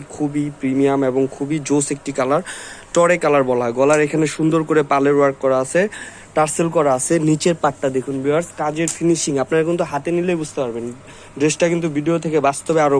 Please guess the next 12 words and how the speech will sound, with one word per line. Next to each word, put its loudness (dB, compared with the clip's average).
বেশি 2
সুন্দর। -6
এটা 0
হচ্ছে 0
ড্রেসের 2
নিচের 2
পাটটা, -2
সুন্দর 0
করে 2
টার্সেল -2
করা 0
আছে। -4